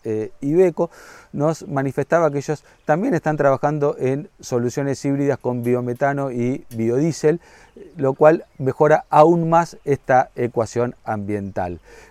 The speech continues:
Eh, como casos de ejemplo en este sentido, podemos mencionar que, que New Holland se ha involucrado directamente también, presentando, este, eh, de forma, anunciando quizás que iba a, que está lanzando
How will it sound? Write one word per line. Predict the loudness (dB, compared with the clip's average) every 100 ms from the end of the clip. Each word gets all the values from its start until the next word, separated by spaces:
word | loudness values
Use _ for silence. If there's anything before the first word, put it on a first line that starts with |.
| _
Eh, | 0 2 2 2 -2 -4 -12 -4
como | -2 -2 2
casos | 2 2 0
de | 4 4 4 2 -2
ejemplo | -4 -2 -4 -2 -4
en |
este | -4 -6 -6
sentido, | -6 -6 -4 -2
podemos | 0 -2 -2 -4
mencionar | -6 -4 -4 -2
que, | -2 -2 -2 -6 -10 -12 -6
que | -4
New | -4 0
Holland | 0 0
se | -4 -6
ha |
involucrado | -2 -2 -2 0 0 2 0 -2 -6 -6
directamente | -2 0 0 -4 -2 -2 -4
también, | -4 -2 -2 -4 -12 -14 -6
presentando, | -4 -4 -4 0 0 2 0 -2
este, | -4 -4 -4 -6 -6 -8 -12 -8
eh, | -6 -4 -6 -10 -18 -20 -18
de | -10 -4 -4
forma, | 0 -2 0 -2
anunciando | -2 -4 0 2 2 0 -4
quizás | -4 -8 -4
que | -4 -6 -10 -20 -8
iba | -2 4 4 2 -2 -20 -6
a, | 0 0
que | 0 -4
está | 0 0
lanzando | 0 -2 -2 0 2 0